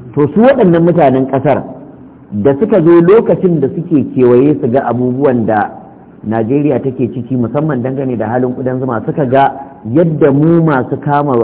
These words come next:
masu samun zuma suke samun zuma ta wajen mu, sun yi ta mamaki kuma sun yi ta alawadai. Na farko, ƙona ƙudan zuma a addinance haramun ne,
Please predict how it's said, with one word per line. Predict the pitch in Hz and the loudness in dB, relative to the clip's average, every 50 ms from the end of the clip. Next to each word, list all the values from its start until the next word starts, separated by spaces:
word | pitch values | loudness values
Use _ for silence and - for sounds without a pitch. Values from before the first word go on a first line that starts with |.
| - - - 127 | -2 -4 -4 -2
masu | 120 120 117 113 117 127 120 | -2 -2 -2 -2 -6 -6 -4
samun | 156 147 147 151 139 123 117 | -2 0 0 0 0 -2 0
zuma | 120 135 131 123 117 | 0 0 -2 -2 -4
suke | 123 131 - 135 117 - | -6 -6 -4 -4 -4 -2
samun | 123 127 131 131 123 113 113 | -2 -2 -2 -2 -2 -2 -2
zuma | 117 123 120 110 98 | -2 0 -2 -2 -2
ta | 117 | -2
wajen | 117 113 110 107 120 113 113 | -2 -2 0 0 0 -2 -2
mu, | 101 - - - - - - - - - | -4 -8 -12 -16 -20 -20 -20 -20 -10 -6
sun | 143 151 | -4 -4
yi | 151 143 | -2 -2
ta | 147 156 | -4 -4
mamaki | 143 143 127 120 123 120 117 120 117 110 - | -4 -4 -2 -2 -2 -2 -2 -4 -6 -6 -6
kuma | - 131 131 127 - | -4 -6 -6 -4 -4
sun | 135 131 | -4 -4
yi | 127 123 | -4 -4
ta | 131 143 131 - | -4 -6 -4 -4
alawadai. | 139 135 117 104 98 90 98 92 90 - - - - - - - - - - - - - - - - - - - - - - - - - - - - - - - | -4 -2 -2 -2 -4 -4 -6 -8 -10 -12 -18 -20 -20 -20 -20 -20 -20 -20 -20 -20 -20 -20 -20 -20 -20 -20 -20 -20 -20 -20 -20 -20 -20 -20 -20 -20 -20 -20 -20 -10
Na | - 113 135 170 | -6 -2 -2 0
farko, | 165 202 190 190 190 - - - 190 | 2 2 2 2 4 2 2 2 4
ƙona | 196 214 226 208 190 | 4 4 4 4 2
ƙudan | - 151 139 139 143 139 143 135 | 2 0 0 0 2 2 2 2
zuma | 147 143 127 107 92 - - - - - - - - - | 2 2 0 0 -2 -4 -10 -14 -18 -20 -20 -16 -8 -8
a | 123 131 123 127 | -6 -4 -2 -2
addinance | 131 123 117 117 127 127 131 131 131 127 127 131 | -2 -2 -2 -2 0 0 2 2 2 0 0 -2
haramun | 185 160 151 127 123 123 120 117 101 92 82 | -2 0 0 2 2 2 2 0 -2 -4 -6
ne, | 73 | -8